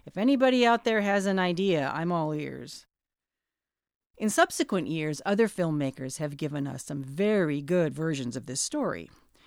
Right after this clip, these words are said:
In nineteen seventy-six, a T V version aired starring George C. Scott and Trish Van Devere.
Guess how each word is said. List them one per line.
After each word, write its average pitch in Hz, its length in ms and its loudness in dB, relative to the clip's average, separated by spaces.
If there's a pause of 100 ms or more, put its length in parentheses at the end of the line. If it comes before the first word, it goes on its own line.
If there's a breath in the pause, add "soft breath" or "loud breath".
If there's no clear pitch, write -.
(160 soft breath)
In 165 160 0
nineteen 165 360 -2
seventy-six, 147 880 -4
a 160 80 -8
T 214 240 -2
V 233 240 0
version 156 420 -2
aired 147 340 -10
starring 147 460 -4
George 208 320 0
C. 196 160 -2
Scott 175 540 -2
and 160 180 -4
Trish - 280 -4
Van 196 200 -2
Devere. 151 460 -8